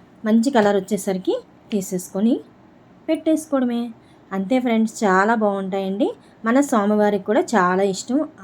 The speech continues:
ఆంజనేయ స్వామికి అప్పాలంటే చాలా ఇష్టం కదా. చాలామంది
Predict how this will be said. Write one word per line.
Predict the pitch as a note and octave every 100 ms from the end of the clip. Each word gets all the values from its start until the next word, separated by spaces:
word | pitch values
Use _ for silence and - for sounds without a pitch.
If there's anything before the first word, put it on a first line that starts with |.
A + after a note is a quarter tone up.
| F3+
ఆంజనేయ | F#3+ F#3+ G3 G3 G3
స్వామికి | F#3+ F#3+ F#3 D#4+ A#4 - _ _ F#3
అప్పాలంటే | F#3 G3 G3 F#3 G#3+ G#3+
చాలా | F#3+ F#3 F#3+
ఇష్టం | F#3 G3 F#3+ F#3+
కదా. | A#3+ A4+ - - - _
చాలామంది | - A3+ A3 A3+ A3 G#3+